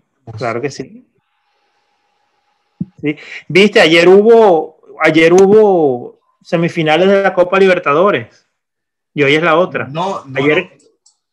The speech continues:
Speaker 1: no, no lo
Speaker 2: te
Speaker 1: vi.
Speaker 2: cuento que ayer casi River Plate hace el milagro. ¿Te acuerdas que había perdido tres a cero en Buenos
Speaker 1: Sí.
Speaker 2: Aires con Palmeiras? Ayer ganó en Brasil dos a cero, pero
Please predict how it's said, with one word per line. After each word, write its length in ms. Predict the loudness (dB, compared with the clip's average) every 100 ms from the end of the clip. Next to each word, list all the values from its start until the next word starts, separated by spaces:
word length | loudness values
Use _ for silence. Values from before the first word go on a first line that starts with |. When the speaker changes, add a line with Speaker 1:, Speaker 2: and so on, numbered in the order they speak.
| _
Speaker 1:
no, 180 | -20 -18
no 60 | -16
lo 20 | -6
Speaker 2:
te 100 | -4
Speaker 1:
vi. 80 | -2
Speaker 2:
cuento 260 | -2 -2
que 60 | 0
ayer 340 | 0 0 -2
casi 440 | -2 0 0 0 0
River 420 | 2 2 0 -2
Plate 280 | -2 0 0
hace 300 | 0 -2 -4
el 80 | -4
milagro. 920 | -4 -6 -8 _ _ -2 0 -2 -4
¿Te 80 | -8
acuerdas 300 | -4 -4 -4
que 80 | -4
había 160 | -4 -2
perdido 320 | -4 -6 -4
tres 180 | -4 -4
a 80 |
cero 260 | -4 -4 -4
en 80 | -4
Buenos 200 | -8 -6
Speaker 1:
Sí. 100 | -4
Speaker 2:
Aires 340 | -2 -4 -10
con 140 | _ _ _
Palmeiras? 520 | -8 -6 -6 -6 -10 _ _ _ _ _ _ _ _
Ayer 500 | 0 2 4 2 2
ganó 500 | 0 2 2 2 2
en 80 | 0
Brasil 440 | -2 -2 -2 0
dos 180 | 2 2
a 100 | 0
cero, 580 | 0 0 2 0 -6 _ -2
pero 460 | 2 2 0 -4